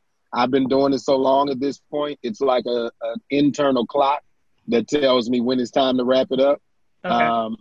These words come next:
Speaker 1: and, you know, when you know you only have three minutes to get it out, you know, you figure out how to get it out.
Speaker 2: And I know everyone asks you this,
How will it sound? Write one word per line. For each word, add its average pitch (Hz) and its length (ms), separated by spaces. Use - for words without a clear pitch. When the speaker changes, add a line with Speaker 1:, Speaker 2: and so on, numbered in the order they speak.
Speaker 1:
and, 123 340
you 135 160
know, 127 420
when 127 160
you 143 120
know 139 180
you 147 200
only 143 280
have 135 240
three 147 160
minutes 143 360
to 131 100
get 139 180
it 139 80
out, 180 300
you 127 140
know, 127 140
you 135 120
figure 135 300
out 131 160
how 131 160
to 127 60
get 127 180
it 127 80
out. 143 220
Speaker 2:
And 202 160
I 208 140
know 254 140
everyone 226 400
asks 190 340
you 214 80
this, 202 240